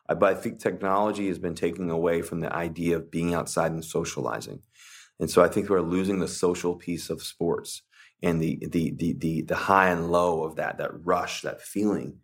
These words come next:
And I think that needs to be, uh, figured out and balanced out. And I ha-, you, I think as parents, we need, all need to have plans of how to equal that out and to how the, to, to make that a little bit more balanced. So we're not just being indoors all the time or not just being outside all the time.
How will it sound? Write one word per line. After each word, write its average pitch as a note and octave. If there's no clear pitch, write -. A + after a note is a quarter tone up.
And F2
I E2
think E2+
that F#2+
needs F#2
to F#2
be, E2
uh, E2
figured E2+
out F2
and D#2
balanced E2
out. E2
And D#2
I E2+
ha-, -
you, F2+
I -
think F#2
as E2+
parents, F2+
we F2+
need, F#2
all E2
need F2+
to F2
have E2
plans E2+
of -
how F2+
to -
equal F#2
that E2+
out E2+
and E2
to E2
how F2+
the, E2+
to, E2+
to F#2+
make F2+
that F2+
a -
little F#2+
bit E2+
more F2+
balanced. E2+
So F#2+
we're F2
not F2+
just -
being F2
indoors F2+
all F2
the -
time F2+
or E2
not F2
just A#2
being F2
outside A2
all D#2
the -
time. D2